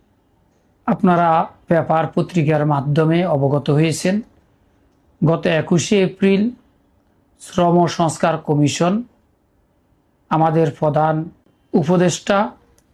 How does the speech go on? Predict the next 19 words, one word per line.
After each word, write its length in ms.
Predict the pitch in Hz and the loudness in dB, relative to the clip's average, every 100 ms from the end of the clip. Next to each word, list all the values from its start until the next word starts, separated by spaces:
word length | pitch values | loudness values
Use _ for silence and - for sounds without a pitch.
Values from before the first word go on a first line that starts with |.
| _ _ | _ _
ডক্টর 360 | 165 170 - 170 | -2 -2 0 0
মোহাম্মদ 460 | 156 156 160 165 156 | 2 2 2 2 0
ইউনূস 280 | 147 147 147 - | 0 2 0 0
স্যারের 340 | 175 170 170 | 0 0 0
কাছে 300 | 180 156 190 226 - _ _ _ _ _ _ _ _ _ _ _ _ _ _ _ _ _ _ | -2 -2 -2 -4 -6 _ _ _ _ _ _ _ _ _ _ _ _ _ _ _ _ _ _
শ্রমিকদের 760 | - 202 196 180 156 180 180 175 | -4 2 2 2 2 2 2 0
সংশ্লিষ্ট 680 | 190 - 165 - 170 165 - 180 170 | -4 0 0 2 0 -2 -2 -2 -2
শ্রমিক 340 | - 165 160 160 | -2 0 0 0
কমিশনের 520 | 170 160 147 151 151 | 0 0 0 0 0
কিছু 240 | 139 135 160 | 0 -2 -2
সংস্কার 480 | - 147 139 - 165 | 0 0 0 -2 -4
প্রস্তাব 340 | 156 160 - 165 | -4 -6 -4 -2
দিয়েছেন। 400 | 160 175 170 190 214 - _ | 0 0 0 -4 -4 -10 _
আমরা 300 | 170 190 196 | 0 2 4
ইসলামী 420 | 196 175 185 180 190 | 2 0 0 2 2
শ্রমিক 360 | 151 165 175 | 2 2 2
আন্দোলন 420 | 180 180 180 175 175 170 | 2 0 0 0 0 0
বাংলাদেশের 540 | 165 160 151 147 165 160 | 0 0 -2 -2 -2 -2
পক্ষ 220 | 165 | -4